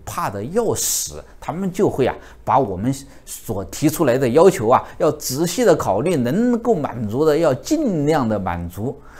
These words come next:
因为什么呢？因为我们要是把他们一动员起来，那这个上层呐，他们不就架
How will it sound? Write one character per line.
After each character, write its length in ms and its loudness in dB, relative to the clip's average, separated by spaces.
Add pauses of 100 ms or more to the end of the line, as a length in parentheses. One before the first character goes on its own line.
(120)
因 180 6
为 100 8
什 160 6
么 60 4
呢？ 240 6 (140)
因 100 6
为 80 10
我 180 8
们 160 4
要 120 6
是 80 2
把 160 4
他 120 6
们 160 2
一 80 4
动 240 2
员 220 4
起 140 0
来， 240 2 (100)
那 100 -4 (640)
这 120 -4
个 160 -6
上 320 -2
层 200 -8
呐， 160 -2 (140)
他 100 -10
们 80 -4
不 140 -10
就 140 -4
架 180 -10